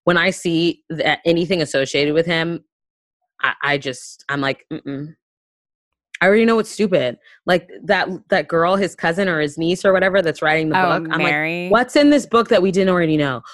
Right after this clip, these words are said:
Speaker 1: What's in this book we didn't already know?"
Speaker 2: Yeah. And also it's like,
Speaker 1: What, like, this is what, no, you need to start coming to terms with people actively know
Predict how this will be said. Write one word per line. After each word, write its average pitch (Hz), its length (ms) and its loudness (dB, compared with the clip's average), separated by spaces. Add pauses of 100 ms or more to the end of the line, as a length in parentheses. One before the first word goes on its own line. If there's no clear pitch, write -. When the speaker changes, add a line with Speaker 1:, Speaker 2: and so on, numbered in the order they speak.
(120)
Speaker 1:
What's 208 240 2
in 269 100 6
this 269 140 2
book 240 180 2
we 247 80 2
didn't 220 180 2
already 196 280 2
know?" 170 340 -2 (120)
Speaker 2:
Yeah. 190 280 0
And 202 140 -6
also 226 280 -2
it's 196 180 -4
like, 196 340 0 (1040)
Speaker 1:
What, 202 300 2
like, 196 300 -2
this 220 200 2
is 247 220 -4
what, 240 320 0 (340)
no, 226 460 2
you 254 360 4
need 294 180 6
to 285 80 0
start 220 260 0
coming 208 260 2
to 208 100 -2
terms 175 540 -2
with 170 360 0
people 214 680 0
actively 190 580 0
know 160 240 2